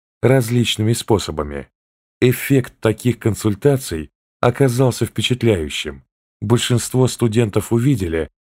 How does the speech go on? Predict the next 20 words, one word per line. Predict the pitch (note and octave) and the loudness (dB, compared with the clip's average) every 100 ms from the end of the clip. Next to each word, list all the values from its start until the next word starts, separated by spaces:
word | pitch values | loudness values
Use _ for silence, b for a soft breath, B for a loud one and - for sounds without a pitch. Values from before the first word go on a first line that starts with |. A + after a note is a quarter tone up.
| _ | _
как | - A#2+ G#2+ - _ | 0 2 2 -4 _
их | A2+ G#2+ G#2+ | -2 0 2
результаты | A2 G#2 G#2 D3 C#3+ C3+ | 2 2 2 2 2 0
взлетели | A2 A#2 A2 A#2 A2 | 0 -2 0 0 0
вверх. | F#2 E2 D2+ - _ _ _ _ _ _ | 0 -2 -6 -10 _ _ _ _ _ _
Оценки | B2 B2+ - F3 C#3 A#2 | 0 0 2 2 2 2
на | A#2 | 0
тестах | - D#3 C3+ A2+ - | 2 0 0 -2 0
улучшились | A2+ C#3 D#3 - F2+ D#2 - _ _ _ G#2+ | 2 2 0 -2 -4 -4 -10 _ _ _ -4
более | A#2 D#3 D3+ C3 | 2 4 4 2
чем | - A#2 | 2 2
на | A2+ | 2
двадцать | G#2 G#2 - F2 | 2 2 0 -2
процентов. | A2+ A2+ - E2+ D2 C#2 - _ _ _ _ - | 0 0 -2 -6 -4 -8 -10 _ _ _ _ 0
При | B2 D3+ | 4 4
этом | E3 C#3+ B2 | 2 0 -2
студенты | - C3 A#2+ D3 C3 A#2+ | 0 0 2 0 2 0
из | G2+ | 0
группы | A#2+ B2 - | 0 0 0
Дисларье | G2 G#2+ - A#2 A2 B2+ D#3 G#2+ | 0 -2 0 0 0 2 0 0